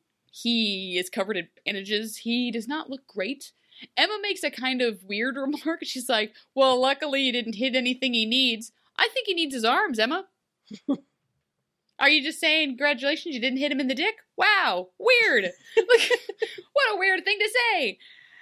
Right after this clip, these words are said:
And this scene goes on a little bit longer than I think it should, because by the time it gets to, like, her final line, I was like, "Oh, thank God." 'Cause I was like, "Is she gonna let him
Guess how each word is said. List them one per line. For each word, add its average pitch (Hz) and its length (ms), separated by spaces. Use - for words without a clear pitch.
And 277 120
this 494 200
scene 359 200
goes 262 200
on 226 160
a 208 60
little 208 320
bit 220 160
longer 220 360
than 226 140
I 214 60
think 226 200
it 208 100
should, 240 300
because 208 280
by 226 140
the 208 100
time 254 280
it 269 60
gets 196 240
to, 214 100
like, 180 220
her 196 160
final 185 340
line, 170 220
I 185 60
was 185 100
like, 196 100
"Oh, - 60
thank - 240
God." 208 300
'Cause - 120
I 247 120
was 285 200
like, 233 240
"Is 226 100
she - 220
gonna 554 200
let 302 120
him 320 300